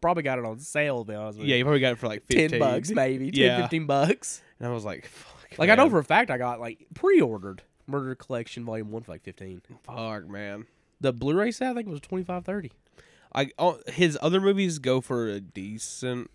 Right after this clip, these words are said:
Speaker 2: to
Speaker 1: The,
Speaker 2: okay
Speaker 1: the
Speaker 2: price.
Speaker 1: August Underground's the big ones.
Speaker 2: Yeah.
Speaker 1: Red Sin sells decently.
Speaker 2: Yeah. Which I actually do own that.
Speaker 1: Yeah.
Speaker 2: Yeah, you gave it to me.
Speaker 1: Yeah.
Speaker 2: Thank you.
Speaker 1: I'll tell you, I'll tell you
Speaker 2: <laughs>
Speaker 1: all a little story real quick before we move on.
Speaker 2: Okay.
Speaker 1: It was Black Friday
Speaker 2: Mm-hmm.
Speaker 1: many moons ago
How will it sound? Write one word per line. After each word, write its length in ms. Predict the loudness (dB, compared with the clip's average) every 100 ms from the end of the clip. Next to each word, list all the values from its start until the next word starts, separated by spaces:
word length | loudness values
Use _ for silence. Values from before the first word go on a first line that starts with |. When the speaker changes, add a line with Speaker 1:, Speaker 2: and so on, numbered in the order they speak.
| -14
Speaker 2:
to 100 | -6 0
Speaker 1:
The, 80 | 0
Speaker 2:
okay 260 | 0 -2 -2
Speaker 1:
the 40 |
Speaker 2:
price. 180 | 0 2
Speaker 1:
August 460 | 4 4 2 -2 -4
Underground's 440 | -4 -4 -6 -8
the 80 | -10
big 220 | -10 -10
ones. 320 | -12 -16 -16 -10
Speaker 2:
Yeah. 240 | -8 -8 0
Speaker 1:
Red 280 | 2 2
Sin 180 | 0 -8
sells 300 | -8 -12 -10
decently. 500 | -12 -14 -16 -18 -20 _
Speaker 2:
Yeah. 280 | -12 -10 -12 _ _ _ -20 -20 _
Which 160 | -16
I 20 |
actually 220 | -14 -14 -12
do 160 | -10
own 180 | -8 -8
that. 240 | -8 -12 -14 -8
Speaker 1:
Yeah. 160 | -6 -8 -10
Speaker 2:
Yeah, 60 | -8
you 140 | -6
gave 160 | -6 -8
it 80 | -12
to 100 | -16
me. 100 | -16 -12
Speaker 1:
Yeah. 80 | -8
Speaker 2:
Thank 140 | -8
you. 160 | -10 -14 _ -10
Speaker 1:
I'll 140 | 0
tell 100 | 2
you, 100 | 2
I'll 140 | 2 4
tell 80 | 4
you 60 | 6
Speaker 2:
<laughs> 20 |
Speaker 1:
all 60 | 6
a 100 | 4
little 140 | -2
story 300 | -2 -2 -2
real 60 | -4
quick 140 | -10
before 140 | -12
we 80 | -12
move 160 | -10 -8
on. 200 | -6 -6
Speaker 2:
Okay. 240 | -6 -8 -8 _ _ _ _ _ _ _ _ _ _ -10
Speaker 1:
It 100 | -8
was 180 | -6 -8
Black 480 | -12 -8 -6 -6
Friday 840 | -10 -2 2 2 2 -4 -10 -12 -12
Speaker 2:
Mm-hmm. 300 | -12 -10 -10 -12 -14
Speaker 1:
many 280 | -10 -8 -6
moons 240 | -6 -8
ago 360 | -12 -14 -16